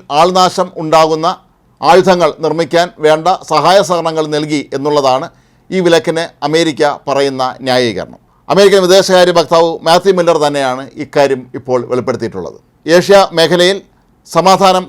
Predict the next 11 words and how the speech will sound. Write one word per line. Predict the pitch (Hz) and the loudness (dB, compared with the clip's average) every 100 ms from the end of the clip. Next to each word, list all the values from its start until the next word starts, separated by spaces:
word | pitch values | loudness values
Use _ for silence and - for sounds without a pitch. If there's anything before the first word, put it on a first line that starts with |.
| 160 | 0
കൈവരുത്താൻ | 160 156 143 123 - _ _ _ _ _ _ | 2 2 0 -2 -4 _ _ _ _ _ _
അമേരിക്ക | 143 180 180 170 160 151 - | 0 2 4 4 2 0 -2
പ്രതിജ്ഞാബദ്ധമാണ് | 160 180 196 208 175 170 160 147 143 139 - 139 | 0 2 2 4 4 2 0 0 -2 -6 -4 -2
എന്നാണ് | 143 127 127 - _ 131 | 0 -2 -4 -12 _ -8
മില്ലർ | 135 135 123 - _ _ | -2 -2 -2 -8 _ _
ഈ | 151 175 | 0 2
ഒരു | 156 | 2
പ്രസ്താവനയിലൂടെ | 139 160 139 139 135 123 123 123 | -2 -2 -2 0 0 0 -2 -4
ചൂണ്ടിക്കാട്ടുന്നത്. | 127 123 117 98 90 64 50 _ - | -6 -4 -4 -6 -10 -18 -20 _ -6
വർഷങ്ങളായി | 165 214 226 196 170 165 - | -4 -2 2 4 2 -4 -2
ചൈനയാണ് | 156 180 208 165 143 | 2 2 2 0 -2